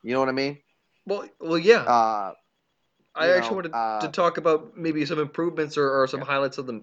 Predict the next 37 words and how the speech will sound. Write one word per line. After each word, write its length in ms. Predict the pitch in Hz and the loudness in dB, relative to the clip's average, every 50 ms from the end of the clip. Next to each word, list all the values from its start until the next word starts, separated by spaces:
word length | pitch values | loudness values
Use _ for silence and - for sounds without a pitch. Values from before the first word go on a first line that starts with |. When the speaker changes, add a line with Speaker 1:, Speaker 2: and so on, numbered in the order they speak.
| - - | -10 -6
Speaker 2:
of 120 | 127 123 113 | -4 -4 -4
the 60 | 107 | -2
movie 280 | 110 135 170 180 165 | -2 -4 -2 -2 -4
real 220 | 123 98 95 92 90 | -6 -6 -6 -8 -8
quick, 320 | - - 101 101 107 - - | -6 -6 -6 -6 -6 -6 -10
if 100 | 98 - | -14 -12
you 60 | 98 | -8
guys 160 | 101 104 98 | -8 -8 -8
want 260 | 98 107 104 95 95 95 | -8 -10 -10 -10 -10 -8
to 60 | 107 | -6
do 80 | 139 | -4
it. 200 | 139 113 - - - _ _ _ _ _ _ _ _ _ _ _ _ _ _ _ _ _ _ _ _ _ _ _ _ - | -2 -2 -4 -6 -8 _ _ _ _ _ _ _ _ _ _ _ _ _ _ _ _ _ _ _ _ _ _ _ _ -2
Speaker 1:
Absolutely. 680 | 151 175 185 - 151 139 143 170 151 107 107 95 87 _ _ _ | -2 -2 -2 -4 -6 -6 -6 -6 -6 -8 -10 -12 -14 _ _ _
But, 260 | - 139 135 127 127 143 | -2 -2 -2 0 0 -2
yeah, 140 | 143 123 | -2 0
I 40 | 117 | 0
mean, 120 | 123 127 123 | -2 -4 -10
for 160 | - - 143 | -10 -10 -8
me, 320 | 143 160 165 160 156 147 _ _ _ _ _ _ _ _ _ _ | -4 -2 -2 -2 -2 -4 _ _ _ _ _ _ _ _ _ _
half 380 | _ - 165 165 160 156 - | _ 0 2 2 2 2 -2
price, 540 | - - 139 131 127 123 120 120 - - _ _ _ _ _ _ - | -6 -8 -6 -4 -4 -4 -6 -10 -14 -20 _ _ _ _ _ _ -12
not 360 | 214 226 226 226 - - 160 | -8 -6 -6 -6 -8 -10 -16
great, 560 | - 127 139 139 135 127 123 123 120 - - _ _ _ _ _ _ _ _ | -14 -10 -6 -6 -6 -6 -6 -10 -12 -18 -20 _ _ _ _ _ _ _ _
but 140 | 127 127 120 | -10 -8 -8
if 180 | 120 113 _ - | -10 -12 _ -8
you 360 | 156 151 147 147 147 147 - | -4 -4 -2 -2 -2 -4 -4
are 140 | 113 117 120 | -4 -6 -6
a 60 | 117 | -6
completionist, 760 | - 120 110 - 113 110 107 - - 101 95 95 92 - - - _ _ _ _ _ _ _ _ _ _ _ _ | -8 -10 -10 -6 -6 -6 -6 -6 -8 -10 -10 -10 -10 -12 -14 -18 _ _ _ _ _ _ _ _ _ _ _ _
check 300 | - - 330 339 - - | -4 0 0 0 0 -2
it 60 | - | -6
out. 260 | - - - - - _ _ _ _ _ - _ _ _ _ _ _ _ _ _ | -8 -8 -10 -12 -14 _ _ _ _ _ -20 _ _ _ _ _ _ _ _ _
Check 240 | - - 170 120 - | -2 0 0 0 -2
it 80 | - - | -6 -14
out. 180 | - - - _ _ _ _ - - - - _ _ _ _ | -18 -20 -20 _ _ _ _ -20 -20 -20 -20 _ _ _ _
So, 220 | - - 120 117 | -4 -2 2 4
yeah, 180 | 143 - - | 4 4 2